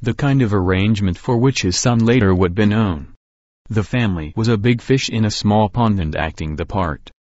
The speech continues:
Larry drove around town in a Lexus, and was a member of the Penang Club,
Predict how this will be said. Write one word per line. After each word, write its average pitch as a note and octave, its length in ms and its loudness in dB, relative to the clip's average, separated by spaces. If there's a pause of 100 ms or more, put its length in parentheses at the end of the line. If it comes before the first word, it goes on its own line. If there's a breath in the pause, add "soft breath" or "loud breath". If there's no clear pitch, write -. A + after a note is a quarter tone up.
Larry G2+ 420 -2
drove G2+ 460 2
around G2+ 420 -2
town F2+ 460 -4
in F2 120 -4
a F2+ 80 -2
Lexus, F#2+ 560 -4 (300)
and A2 160 0
was G#2 160 2
a A2 60 2
member G#2 420 2
of E2+ 140 -4
the G2 80 -6
Penang E2+ 400 -4
Club, F#2 500 -4